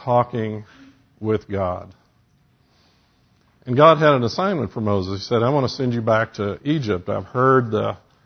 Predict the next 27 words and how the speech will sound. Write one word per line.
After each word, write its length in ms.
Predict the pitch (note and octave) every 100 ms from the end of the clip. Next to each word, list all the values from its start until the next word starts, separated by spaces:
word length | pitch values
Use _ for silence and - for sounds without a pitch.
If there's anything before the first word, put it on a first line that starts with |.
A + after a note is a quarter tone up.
| _ _ _ _ _ _
the 440 | - G#2+ G2 G2 F#2+ -
complaint, 720 | A#2 G2+ - A#2 A#2+ B2+ B2+ - - _ _ G2
the 140 | G2+
outcrying 840 | A#2 B2 - - B2+ B2+ B2 A2+
of 100 | G#2
my 220 | G2+ G2+ G2
people 520 | - D3+ C#3 B2+ A2
there, 360 | A2 G#2+ A2 - _ _ _ _ _ _ _
and 380 | A2 G#2 G#2 G2+
you're 220 | A2+ D3+ F3
the 80 |
guy 400 | E3 A#2+ A#2 B2 - _ _ _ _ _ _ A2+
that 100 | A2
I 160 | A2+ A2+
have 260 | A#2 G2
picked 240 | B2 A2 G#2
to 40 |
go 140 | G#2
back 360 | F#2+ A#2+ E3 -
to 140 | F#3
Egypt 540 | D#3 C#3+ A#2+ B2 B2 - - _ _ _ _
and 400 | G#2+ G2+ F#2+ G2 - _
lead 380 | A2+ A#2 C#3 B2+
them 220 | B2 A#2
out 300 | A#2 A#2+ G2+
for 120 | A2
me." 280 | G2+ F#2+ F#2+